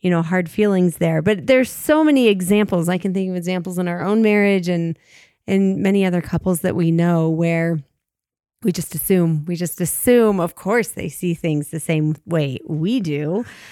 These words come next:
And of course, they're wired the same way because we love each other and we were drawn together by something uniting us, um, that we love about the other. So it can be really shocking when you have that rude awakening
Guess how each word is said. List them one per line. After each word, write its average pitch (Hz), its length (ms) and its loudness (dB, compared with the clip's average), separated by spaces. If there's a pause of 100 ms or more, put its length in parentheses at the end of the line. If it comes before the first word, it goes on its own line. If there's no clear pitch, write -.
(200)
And 190 180 0
of 175 140 -4
course, 233 520 0
they're 180 180 0
wired 165 400 -2
the 170 100 -2
same 156 340 -2
way 156 200 -2
because 214 320 -2
we 285 100 2
love 330 300 -2
each - 120 -8
other 180 280 0
and 175 100 -2
we 208 320 -2
were 208 160 -2
drawn 214 400 -2
together 185 460 -2
by 190 200 0
something 196 720 -4 (360)
uniting 214 540 -4
us, 175 380 -6
um, 170 400 -6
that 190 140 -10
we 196 100 -4
love 185 240 -4
about 190 240 -2
the 185 140 -2
other. 180 480 -2 (320)
So 226 240 2
it 226 80 -2
can 254 120 -2
be 240 120 -2
really 208 300 0
shocking 165 800 -2 (340)
when 185 120 2
you 185 60 4
have 175 160 0
that 165 220 -4
rude 180 220 0
awakening 165 760 -4